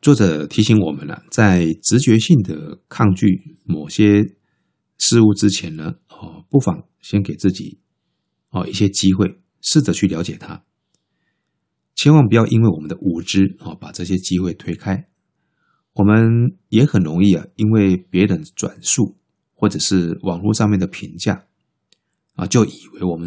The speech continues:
已经掌握了某一种程度的理解。那事实上呢，这个转传的一些讯息啊，啊，特别是网络上面的一些讯息，经常会被扭曲。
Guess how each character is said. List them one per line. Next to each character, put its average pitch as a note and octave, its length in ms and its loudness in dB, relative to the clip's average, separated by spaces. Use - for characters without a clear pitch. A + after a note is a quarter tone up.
已 G2 100 -4
经 G#2 200 0
掌 E2 300 -4
握 A#2+ 140 2
了 F2 160 2
某 E2 360 -8
一 A#2 40 2
种 F#2+ 280 -4
程 E2+ 220 -10
度 G#2 100 0
的 F2 80 0
理 D#2+ 220 -8
解。 - 240 -12
那 B2 100 0
事 E3+ 200 6
实 C#3+ 60 6
上 C3+ 220 2
呢， A2 120 2
这 A#2 100 -2
个 F2+ 460 0
转 E2+ 240 -2
传 D#2 300 -8
的 F#2 100 2
一 G#2 60 4
些 A#2 120 2
讯 A2 220 2
息 D#2+ 240 -6
啊， - 160 -20
啊， F2+ 140 -8
特 A2+ 140 0
别 F2+ 100 0
是 A2+ 100 0
网 F2+ 180 -2
络 F#2+ 80 -4
上 F#2 140 0
面 F2+ 120 0
的 E2 100 -8
一 E2 40 -10
些 F2 100 -8
讯 F2+ 180 -6
息， - 260 -16
经 B2+ 180 0
常 F2+ 140 -6
会 G2+ 120 2
被 G2 120 2
扭 F#2 200 -4
曲。 - 380 -6